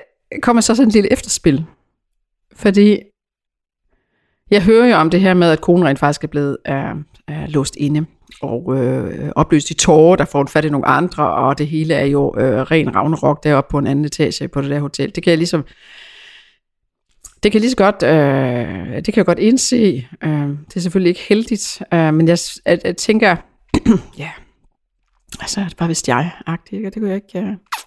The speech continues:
Og hvor kærligheden den er, og Amors pile, og jeg måtte bare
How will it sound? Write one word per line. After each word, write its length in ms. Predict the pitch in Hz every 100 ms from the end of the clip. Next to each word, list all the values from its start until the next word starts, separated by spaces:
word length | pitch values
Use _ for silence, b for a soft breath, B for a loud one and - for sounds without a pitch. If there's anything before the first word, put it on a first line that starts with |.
| b b b b b b b b b
Og 60 | -
hvor 240 | 180 180
kærligheden 540 | 175 - 185 214 196 185
den 120 | 190
er, 260 | 180 185 196
og 260 | 170 147
Amors 300 | 170 190 185
pile, 480 | - 185 202 226 202
og 340 | 175 160 156 156
jeg 100 | 160
måtte 180 | 156 160
bare 300 | - 143 151